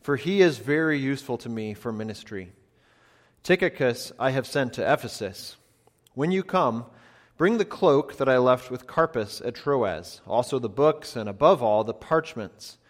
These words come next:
Alexander the coppersmith did me great harm. The Lord will repay him according to his deeds. Beware of him yourself, for he strongly opposed our message.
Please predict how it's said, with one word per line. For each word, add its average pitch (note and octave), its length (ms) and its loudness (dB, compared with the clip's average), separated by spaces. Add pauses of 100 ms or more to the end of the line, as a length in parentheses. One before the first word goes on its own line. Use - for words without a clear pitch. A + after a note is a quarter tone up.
(720)
Alexander D3+ 540 6
the A#2+ 100 0
coppersmith C3 760 -2
did A#2+ 160 -2
me A2+ 180 -6
great B2+ 440 0
harm. A#2 480 -2 (580)
The B2 120 -2
Lord A#2+ 420 4
will A2 180 -2
repay B2 420 -4
him G2+ 360 -8
according A2 420 -6
to G#2 100 -10
his G2+ 220 -12
deeds. G2+ 480 -10 (600)
Beware D#3+ 340 4
of C3 140 2
him A2 160 -6
yourself, G#2+ 640 -2
for A2 160 -12
he A#2 160 -6
strongly B2 680 -2
opposed G#2+ 600 -6 (280)
our A2 140 -2
message. A2 580 -6